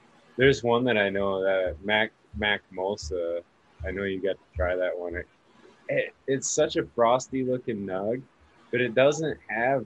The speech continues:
it's like Purple Punch or something. It doesn't have the, it doesn't have the stony high, but it definitely carries some, some, like, orange terp to it. It's like an orange kind of candy terp to me anyway, but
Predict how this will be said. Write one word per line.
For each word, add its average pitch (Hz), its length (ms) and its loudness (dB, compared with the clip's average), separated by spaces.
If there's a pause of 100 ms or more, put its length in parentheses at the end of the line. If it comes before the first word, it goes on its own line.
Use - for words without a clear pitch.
(120)
it's 113 200 -4
like 123 280 0
Purple 139 260 -2
Punch 120 420 -6
or 98 140 -6
something. 95 320 -8
It 92 80 -10
doesn't 117 320 -2 (100)
have 113 320 -2
the, 98 380 -4 (180)
it - 160 -10
doesn't 135 340 4
have 131 300 2
the 123 60 -10
stony 117 520 -2
high, 110 260 2 (420)
but 120 100 2
it 117 120 0
definitely 131 400 4
carries 120 580 0
some, 98 460 -6 (180)
some, 98 480 -8
like, 95 220 -4 (120)
orange 123 420 0 (100)
terp 147 200 0 (180)
to 110 60 -4 (140)
it. 87 80 -2
It's 92 140 -12
like 98 140 -4
an 92 80 -4
orange 110 400 -4
kind 107 160 -4
of 92 60 -14 (100)
candy 113 340 -6 (100)
terp 107 120 -4 (140)
to 98 80 -12
me 104 240 -6
anyway, 117 300 -4
but 98 220 -6